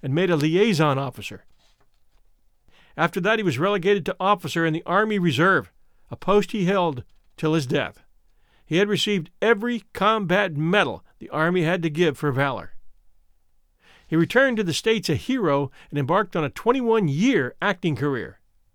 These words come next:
He played himself in the nineteen fifty-five autobiographical film To Hell and Back, based on his nineteen forty-nine memoirs of the same name.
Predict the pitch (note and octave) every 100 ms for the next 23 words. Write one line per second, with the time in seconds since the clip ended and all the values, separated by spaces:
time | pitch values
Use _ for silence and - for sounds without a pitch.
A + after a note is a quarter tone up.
0 | _ _ - - G3 G#3+ G#3 - B3+ F#3+
1 | D#3 D3 D#3 F#3 G3+ E3 F#3+ F3+ D#3 F#3+
2 | F#3 F3 - - - D#3 G#3+ A#3 F3+ G3+
3 | F#3+ F#3+ G3+ G3 G3 - G3 E3+ C#3 _
4 | _ _ - G2+ C#3+ A3 G3 F#3 D#3 -
5 | - _ _ - - E3+ F3+ G3 F3 A#2+
6 | D#3 F3+ G3+ E3+ F3+ G3+ G3+ G3+ F#3 E3+
7 | F#3+ C#3+ C#3+ D3 C#3+ B2+ - F3 F3 D3
8 | D#3 G2+